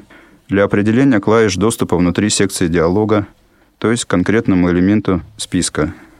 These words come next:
Рекомендуем начинающим пользователям выбрать значение «Говорить все», которое выбрано по умолчанию. Клавиши табуляции. Перейдем в следующую секцию диалога.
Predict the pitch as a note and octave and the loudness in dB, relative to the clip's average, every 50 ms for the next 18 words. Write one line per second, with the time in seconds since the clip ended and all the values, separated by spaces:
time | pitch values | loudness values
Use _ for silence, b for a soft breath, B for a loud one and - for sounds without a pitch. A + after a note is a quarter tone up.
0 | b b b b b b b b _ - G2+ G2 - A2+ A#2 B2 B2 C#3 D3 C#3+ | b b b b b b b b _ -8 -4 -2 0 2 2 2 4 4 4 4
1 | B2+ A#2 G#2+ - - A#2 A#2 A2 G#2 - G2+ F#2+ - - A#2+ C3 B2 B2 A#2 G#2+ | 4 2 2 2 2 2 2 2 2 0 0 0 0 2 0 2 2 2 0 0
2 | - - F#2 F#2 F#2+ A#2+ A2+ G#2 G2 F#2+ F#2 G2+ G#2 G2+ - A2+ G2+ F#2 F2+ F2 | 0 0 0 2 2 0 0 0 0 0 0 0 0 0 0 2 2 2 2 2
3 | E2+ F#2+ F#2 F#2+ F#2+ G2 F2 - - - - A#2 B2 C3+ C3 B B B B B | 2 2 2 2 2 0 -2 -4 -4 -2 0 0 0 0 -2 B B B B B
4 | _ - - - A2+ A#2 A2 G2 F#2 G2+ A2 G2+ G#2 F#2+ F2+ F2 E2+ - - - | _ -10 -6 -2 0 0 2 2 2 0 0 0 0 0 0 0 0 -2 -4 -2
5 | F#2+ F#2 G2+ G2+ F#2+ F2+ - - F2 E2 E2 E2 D#2 D2 - - - A2 A2 G#2+ | 0 0 2 2 2 0 -2 -2 -2 0 0 0 0 -2 -4 -2 0 0 2 2
6 | - - - - E2+ E2 F#2 G2+ A2+ A#2 A#2 - - G#2 G2 - - - - - | 0 -2 -4 -4 -2 0 0 2 2 2 0 0 -2 -2 -2 -4 -6 -8 -6 -2
7 | F2 F2+ F2+ A2+ A#2 G#2 - - G2+ F#2 F#2+ F#2 - - E2+ - G2 F2 - - | -2 0 0 0 0 0 0 -2 -2 -2 -2 -2 -4 -4 -4 -4 -4 -4 -4 -4
8 | F2 D#2 D#2+ D#2 C#2+ D2 C#2+ B1+ F#2+ E2+ | -4 -2 0 0 0 0 -2 -2 -4 -6